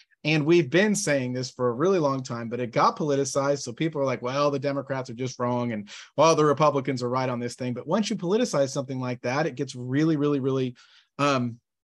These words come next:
tough to do anything with it, because then nobody really wants to do any, it's a place of lip service at the Capitol anyway, to where it's like, "Oh, but we love our public schools. Oh, but we're gonna hold you flat in the budget, though. It's okay.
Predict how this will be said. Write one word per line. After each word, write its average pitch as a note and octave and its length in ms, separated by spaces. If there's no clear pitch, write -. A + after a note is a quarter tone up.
tough F#3 160
to D3+ 80
do D#3 80
anything F3 260
with F#3+ 160
it, B2+ 140
because C3+ 260
then D#3 160
nobody D#3 280
really D3 220
wants C#3+ 220
to B2+ 80
do C#3+ 160
any, D3+ 100
it's B2+ 220
a A#2 40
place D#3+ 280
of A#2 60
lip E3 180
service A#2+ 400
at A2 100
the - 60
Capitol A#2 400
anyway, G#2+ 520
to D3+ 140
where C3+ 280
it's C3 140
like, B2 300
"Oh, D3+ 220
but B2+ 200
we C3 160
love C#3+ 380
our B2 100
public A#2+ 380
schools. G#2+ 360
Oh, F#3 240
but D3+ 240
we're D3+ 200
gonna F#3 200
hold D3+ 320
you C3 220
flat C#3+ 380
in A#2 60
the A#2 60
budget, A2+ 400
though. - 260
It's E3 180
okay. A#2+ 400